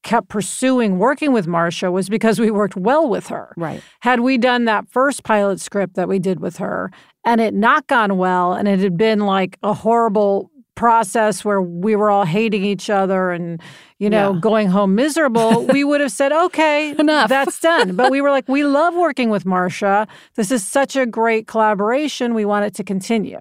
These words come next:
Speaker 2: Yes.
Speaker 1: And so it's, part of it is having the right people.
Speaker 2: You're so right. That's really ultimately the most important thing. Collaborate with people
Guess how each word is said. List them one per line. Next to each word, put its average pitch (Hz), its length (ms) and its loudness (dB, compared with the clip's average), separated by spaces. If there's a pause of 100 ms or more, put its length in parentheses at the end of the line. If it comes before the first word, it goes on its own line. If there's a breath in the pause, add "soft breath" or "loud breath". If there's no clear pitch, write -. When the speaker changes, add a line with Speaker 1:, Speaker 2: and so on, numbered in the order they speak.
Speaker 2:
Yes. - 600 -8
Speaker 1:
And 233 260 2
so 220 540 2
it's, 226 260 -6
part 277 320 0
of 285 140 0
it 214 80 0
is 170 140 -4
having 185 260 0
the 170 80 -4
right 175 220 -6
people. 233 360 -8
Speaker 2:
You're 180 160 -4
so 180 240 -6
right. 165 220 -8
That's 269 220 0
really 208 640 2
ultimately 196 840 -2
the 180 160 -6
most 175 420 -2
important 151 480 -6
thing. - 280 -12 (360 soft breath)
Collaborate 196 640 2
with 180 220 -4
people 151 440 -8